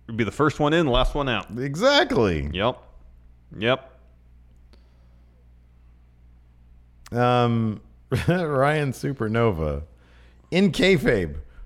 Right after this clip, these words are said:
Speaker 2: why do wrestlers do entrances? On Wednesday, Lars was hell-bent on destroying Dream,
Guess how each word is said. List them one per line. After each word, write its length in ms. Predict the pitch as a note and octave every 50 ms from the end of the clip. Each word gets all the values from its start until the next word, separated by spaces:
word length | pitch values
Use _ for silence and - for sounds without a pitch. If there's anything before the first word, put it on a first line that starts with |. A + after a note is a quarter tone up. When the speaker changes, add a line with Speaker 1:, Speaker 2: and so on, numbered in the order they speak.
| - -
Speaker 2:
why 240 | - A2 C3 F3+ A#3+
do 160 | D#4 F4 D4
wrestlers 520 | D#3 C3 A2 G2 - A2 A2 G#2+ G2+ F2+
do 360 | - - - A2+ A2 G#2+ G#2+
entrances? 960 | G#2 F#2 F2+ F#2 G2 F#2+ - A2+ A2+ A2 G2 - C3 C3 D3 D#3 D#3+ D#3 - - - - - - - - - -
On 220 | A2 A#2+ B2 B2
Wednesday, 480 | D3 G3 A#3 A#3 D#3+ A#2+ C3 B2+ B2+ A#2+
Lars 380 | A2+ B2 C#3 D#3+ F#3+ G#3 F#3
was 220 | D3 C#3+ C3+ G#2+ F#2
hell-bent 500 | A3 D3 D#3 C#3 A#2+ C#3+ D3 D3+ C#3 -
on 120 | C3 A#2+
destroying 600 | A2 G#2+ - - C3+ C#3+ C#3+ C#3+ C#3 C3 A#2+ G#2+
Dream, 560 | F#2+ E2+ A2+ C#3+ D3+ C#3 A2 G2 F#2 F2+ D#2+